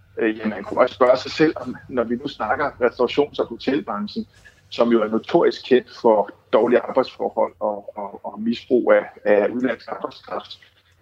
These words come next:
om man skulle have hæftet den type af krav på, på de, den her støtte. Øh, det, det, det synes jeg er ærgerligt. Jeg ved, at, øh, spørgsmålet om udbytteudbetaling blev rejst, øh, fra Enhedslisten under forhandlingerne, men at der ikke var andre partier, der,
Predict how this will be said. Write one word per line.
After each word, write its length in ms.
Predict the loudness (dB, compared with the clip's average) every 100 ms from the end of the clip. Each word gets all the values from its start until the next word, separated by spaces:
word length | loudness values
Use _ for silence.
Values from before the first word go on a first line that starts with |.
| 0
om 160 | 2
man 120 | 2
skulle 260 | 0 0 2
have 60 | 2
hæftet 320 | 2 0 2
den 140 | 2
type 300 | 2 0 0
af 100 | -2
krav 360 | -8 -6 -6 -8
på, 120 | -12
på 60 | -8
de, 200 | -4 -4 -2
den 140 | -6
her 180 | -2 -2
støtte. 380 | -2 -6 -6 -4 -2
Øh, 140 | 2 4
det, 220 | 4 4
det, 160 | 4 4
det 100 | 2
synes 220 | 4 2
jeg 80 | 4
er 80 | 6
ærgerligt. 280 | 6 6 4
Jeg 80 | 2 2
ved, 140 | -2 -2
at, 260 | -4 -4
øh, 180 | -8 -6 -10 _ _ _
spørgsmålet 500 | -2 2 2 0 -10
om 100 | -6
udbytteudbetaling 960 | -2 -2 0 -2 -4 -6 0 0 0 -8
blev 100 | -6
rejst, 380 | -2 -2 -2 -8 -14 -18 -4
øh, 220 | 0 0
fra 440 | 0 0 0 0 -4 -4
Enhedslisten 560 | -2 -4 -6 -6 -2
under 180 | -2 0
forhandlingerne, 600 | -2 2 0 0 -4 -2
men 200 | -2 0
at 80 | 0 2
der 80 |
ikke 140 | 2 4
var 140 | 0
andre 140 | 0 -8
partier, 400 | -10 -8 -6 -4
der, 180 | -2 -2